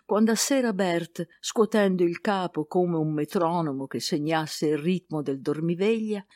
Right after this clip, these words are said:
specchiava il torbido sembiante dentro un boccale di birra, finché, stordito, non si accasciava adagiando la fronte sul bancone del bar.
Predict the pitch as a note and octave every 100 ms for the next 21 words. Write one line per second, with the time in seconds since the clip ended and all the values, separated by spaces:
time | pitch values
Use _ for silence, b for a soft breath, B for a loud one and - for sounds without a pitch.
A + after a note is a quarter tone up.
0 | b - - A#3+ - B3 A#3 A3+ G#3+ -
1 | A#3+ A#3+ A3 G3+ F#3+ - F#3+ G3 G#3 A#3+
2 | A#3+ A#3 F#3+ G#3+ G#3+ G#3 G3 F#3+ F#3+ -
3 | F3 G3+ F#3 F#3+ F3 E3+ E3+ D3 E3 b
4 | - G3 E3+ F#3 E3 D3+ - E3+ F3 F3
5 | F3+ - G#3 b - A#3 - F#3+ - E3
6 | - G3+ E3 E3 D#3 C#3+ D#3 D#3 D3+ D3+
7 | D#3+ - D#3 C#3 C3+ F3+ - D#3+ D#3+ E3
8 | D#3+ C3 C3+ D3 E3+ B2 A2 C#2